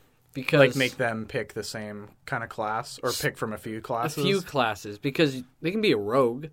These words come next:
Speaker 2: Yeah.
Speaker 1: And rogue, thieves, assassins type.
Speaker 2: Yeah,
Speaker 1: If they
Speaker 2: sure.
Speaker 1: went with, like, the thief architect, uh, if they went, like, the thief route,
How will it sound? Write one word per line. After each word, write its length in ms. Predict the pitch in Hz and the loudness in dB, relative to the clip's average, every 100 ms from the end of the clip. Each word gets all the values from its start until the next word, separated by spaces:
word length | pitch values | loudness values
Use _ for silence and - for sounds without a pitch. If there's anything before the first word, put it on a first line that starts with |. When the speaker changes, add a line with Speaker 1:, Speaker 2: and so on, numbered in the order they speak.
| _ _ - | _ _ -2
Speaker 2:
Yeah. 240 | 143 117 135 | 2 2 2
Speaker 1:
And 300 | 127 117 113 | 0 0 2
rogue, 460 | 123 127 131 131 - - _ _ _ - | 6 8 6 2 -8 -18 _ _ _ -2
thieves, 760 | 127 123 - - - - - - | 0 0 -2 -6 -6 -8 -10 -16
assassins 680 | 120 - 120 113 - 123 123 | -12 -6 -6 -6 -4 -6 -6
type. 340 | 135 117 120 - - | -6 -6 -6 -14 -6
Speaker 2:
Yeah, 240 | 233 175 | 2 4
Speaker 1:
If 80 | 127 | 6
they 80 | 143 | 8
Speaker 2:
sure. 120 | 180 | 10
Speaker 1:
went 120 | 127 | 8
with, 100 | 151 | 4
like, 140 | 139 - | 2 0
the 100 | 120 | -6
thief 500 | - 139 135 143 - | -4 0 0 -2 -6
architect, 640 | 143 139 147 - 147 - - | -4 -2 -4 -2 -4 -4 -2
uh, 200 | 139 123 120 | 2 2 0
if 80 | |
they 100 | 143 | 0
went, 160 | 139 143 | 0 0
like, 160 | 131 120 | -2 -4
the 60 | 117 | -8
thief 360 | - 139 147 | -4 -4 -2
route, 280 | 156 160 | 0 0